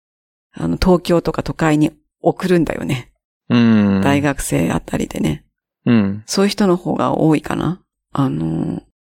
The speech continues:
Speaker 1: それで戻ってくる。戻ってきて自分の親の仕事を継いでる人とかも、
Speaker 2: うん。
Speaker 1: あの、若干いるんだけど、そういう人たちはやっぱり、あの、考え方もね、やっぱり広がってる気はするね。
Speaker 2: うん。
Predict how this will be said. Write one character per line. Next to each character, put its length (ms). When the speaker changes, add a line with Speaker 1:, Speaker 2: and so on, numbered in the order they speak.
Speaker 1:
そ 160
れ 100
で 120
戻 240
っ 40
て 200
く 140
る。 220
戻 180
っ 40
て 180
き 60
て 100
自 200
分 260
の 300
親 220
の 80
仕 160
事 260
を 60
継 180
い 60
で 80
る 60
人 160
と 100
か 160
も、 280
Speaker 2:
う 60
ん。 320
Speaker 1:
あ 140
の、 100
若 220
干 280
い 40
る 120
ん 60
だ 100
け 120
ど、 260
そ 200
う 20
い 60
う 20
人 160
た 40
ち 100
は 40
や 40
っ 20
ぱ 140
り、 180
あ 120
の、 140
考 280
え 80
方 240
も 120
ね、 120
や 80
っ 40
ぱ 80
り 60
広 400
が 100
っ 200
て 120
る 760
気 100
は 120
す 180
る 100
ね。 300
Speaker 2:
う 80
ん。 460